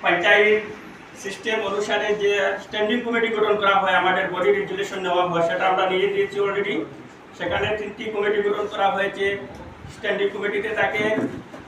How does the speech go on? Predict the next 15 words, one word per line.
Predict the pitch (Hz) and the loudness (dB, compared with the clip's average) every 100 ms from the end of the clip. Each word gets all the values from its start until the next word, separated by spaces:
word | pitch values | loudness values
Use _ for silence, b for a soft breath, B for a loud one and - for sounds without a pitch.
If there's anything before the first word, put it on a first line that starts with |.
| - | -6
ডেভেলপমেন্ট | 165 175 196 202 220 214 | -2 2 2 2 -2 -4
কমিটি, | 202 202 208 220 - - - - - 196 | -4 -2 -2 -4 -6 -12 -18 -20 -14 -12
সোশ্যাল | 180 202 220 220 - | -6 2 4 4 2
অ্যাক্টিভিটিস | 185 185 208 214 214 214 - - | -2 -2 -4 -6 -6 -6 -8 -4
এবং | 180 202 208 - - - - - | -2 2 2 0 -4 -12 -14 -8
সোশ্যাল | 180 175 220 208 | -6 2 4 6
ওয়েলফেয়ার। | 202 196 - - - - - - - | 6 6 4 4 0 -12 -20 -18 -6
এই | 196 202 | -4 -4
তিনটি | 214 214 220 | -6 -8 -6
কমিটি | 214 214 214 | -4 0 4
আমরা | 214 220 208 | 4 6 4
গঠন | 202 226 220 214 | 2 0 0 2
করে | 208 | 4
এখন | 214 208 196 196 233 214 - - | 4 4 0 0 4 4 4 -4
দ্বিতীয় | 185 180 226 | -2 0 4